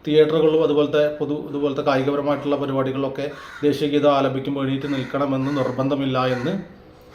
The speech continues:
ഏഹ്, സർക്കുലർ പറഞ്ഞിട്ടുള്ളത്. അതൊരു വലിയ കാര്യമായിട്ട് എനിക്ക് തോന്നി. കാരണം പലപ്പോഴും എനിക്ക് തോന്നിയിട്ടുണ്ട് ഒരാളെ നിർബന്ധിച്ചുകൊണ്ട്, ഇപ്പോൾ ഒരാൾ ചിലപ്പോൾ പല മൈൻഡിലിരിക്കുന്ന ആളായിരിക്കും,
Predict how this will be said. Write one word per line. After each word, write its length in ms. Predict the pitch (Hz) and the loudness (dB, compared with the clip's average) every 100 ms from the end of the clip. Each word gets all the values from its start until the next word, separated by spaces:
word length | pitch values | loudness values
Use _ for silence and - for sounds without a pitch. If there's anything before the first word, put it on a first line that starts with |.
| - - 143 | -18 -8 -2
ഏഹ്, 100 | 143 | 0
സർക്കുലർ 400 | 160 139 143 147 | 2 2 2 4
പറഞ്ഞിട്ടുള്ളത്. 440 | 143 127 123 127 | 4 2 0 2
അതൊരു 140 | 151 | 2
വലിയ 400 | 156 135 139 131 - 135 | 2 2 0 0 -4 -2
കാര്യമായിട്ട് 440 | 127 127 127 120 | 0 0 -2 -4
എനിക്ക് 200 | 123 120 | -6 -8
തോന്നി. 220 | 120 113 117 | -8 -6 -4
കാരണം 260 | 127 135 - - - - - - 185 | -4 -6 -10 -16 -18 -20 -20 -2 2
പലപ്പോഴും 300 | 196 208 208 | 4 4 4
എനിക്ക് 160 | 196 | 4
തോന്നിയിട്ടുണ്ട് 420 | 190 165 151 143 123 | 4 4 2 0 0
ഒരാളെ 400 | 127 147 143 147 | 4 4 6 4
നിർബന്ധിച്ചുകൊണ്ട്, 640 | 139 135 135 135 135 117 | 2 -2 -2 -2 -4 -4
ഇപ്പോൾ 100 | 127 | 0
ഒരാൾ 220 | 139 139 | 0 2
ചിലപ്പോൾ 240 | 143 135 | 0 0
പല 80 | 143 | 0
മൈൻഡിലിരിക്കുന്ന 500 | 143 135 131 139 135 | 2 -2 -2 -4 -2
ആളായിരിക്കും, 460 | 127 120 110 - | 0 -2 -4 -10